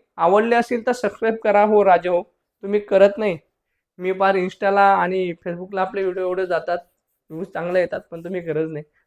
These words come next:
तुम्हाला हात जोडून विनंती करा की नवनवीन व्हिडिओ तुमच्यापर्यंत पोहोचत असतो. चांगले व्ह्यूज आले, तुम्ही फॉलो केले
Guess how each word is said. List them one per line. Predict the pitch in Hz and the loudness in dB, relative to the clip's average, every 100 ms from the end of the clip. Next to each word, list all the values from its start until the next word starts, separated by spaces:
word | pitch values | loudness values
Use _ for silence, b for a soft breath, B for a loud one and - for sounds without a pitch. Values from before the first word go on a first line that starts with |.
| _ 170 | _ -8
तुम्हाला | 175 180 | -2 0
हात | 180 156 | 0 -2
जोडून | 165 180 180 | -2 -4 -4
विनंती | 175 175 185 | -8 -8 -8
करा | 185 165 170 - _ _ _ _ _ - | -6 -4 -4 -6 _ _ _ _ _ -14
की | 185 185 | -8 -6
नवनवीन | 180 160 160 165 175 190 | -6 -6 -6 -6 -6 -6
व्हिडिओ | 185 170 175 180 - _ _ _ _ | -8 -6 -6 -6 -10 _ _ _ _
तुमच्यापर्यंत | 170 170 175 175 180 | -12 -8 -6 -6 -8
पोहोचत | 190 175 175 185 | -12 -14 -12 -10
असतो. | 180 - 190 190 | -10 -12 -14 -14
चांगले | _ _ _ 175 170 180 196 | _ _ _ -6 -4 0 0
व्ह्यूज | 190 196 190 | 0 0 -2
आले, | 165 180 | -2 -4
तुम्ही | 190 - 180 180 | -10 -12 -10 -6
फॉलो | 175 170 190 | -4 0 -2
केले | 190 180 196 | -2 -2 -2